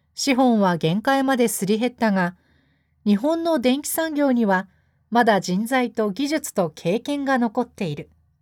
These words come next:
ノキアのように変貌することはまだ可能だ。しかし、正しく生まれ変わるためには、いつどこで何を間違えたかを学ばなくてはならない。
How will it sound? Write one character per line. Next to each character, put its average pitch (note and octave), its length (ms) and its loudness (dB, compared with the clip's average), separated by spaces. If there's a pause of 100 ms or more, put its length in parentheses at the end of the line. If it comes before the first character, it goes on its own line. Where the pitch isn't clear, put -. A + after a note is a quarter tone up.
(920)
ノ B3+ 140 2
キ C#4 160 0
ア B3 120 4
の A3 140 4
よ A#3 180 4
う B3+ 60 4
に A3 140 2
変 F#3+ 280 0
貌 C#4+ 160 0
す C#4+ 180 -6
る C#4+ 80 -4
こ D4+ 120 -4
と D4+ 160 -2
は G#3+ 220 0 (300)
ま B3+ 160 4
だ D4 140 2
可 E3 180 -6
能 F3+ 180 0
だ。 F#3+ 180 -4 (1600)
し - 120 -10
か F4 140 2
し、 B3+ 320 -2 (340)
正 D4 320 2
し - 40 -10
く C#4 100 -2
生 G#3+ 100 2
ま G3 140 2
れ C4 120 -2
変 C4 120 2
わ C4+ 100 2
る A#3 80 0
た F#3+ 160 -4
め A3 140 0
に G#3 100 2
は、 F3 160 -2 (840)
い B3 120 -2
つ A3+ 120 -8
ど A#3 120 2
こ A#3+ 160 0
で G3+ 160 2
何 C#4 280 0
を C4+ 140 2
間 G3+ 140 0
違 B3+ 380 -2
え - 20 -4
た B3+ 160 -2
か A#3 180 2
を F#3 160 -2 (320)
学 F#3+ 260 2
ば D4+ 120 2
な D#4+ 100 -4
く - 80 -20
て C#4 160 -2
は G3 160 -2
な D#3+ 140 -4
ら F#3 100 0
な E3+ 120 -4
い。 D3 100 -10